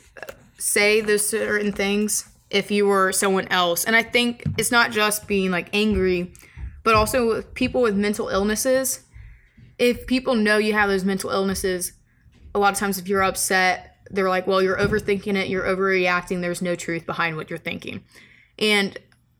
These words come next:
I think they come to that conclusion so quickly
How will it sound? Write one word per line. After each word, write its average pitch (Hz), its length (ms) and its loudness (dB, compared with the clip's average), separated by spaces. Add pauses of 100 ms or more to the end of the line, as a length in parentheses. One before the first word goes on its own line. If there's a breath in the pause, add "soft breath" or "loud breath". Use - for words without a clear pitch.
(120)
I 214 100 2
think 226 200 -2
they 240 80 -2
come 220 160 -2
to 208 80 -8
that 196 220 0
conclusion 190 680 -2 (200)
so 196 280 0
quickly 277 800 -2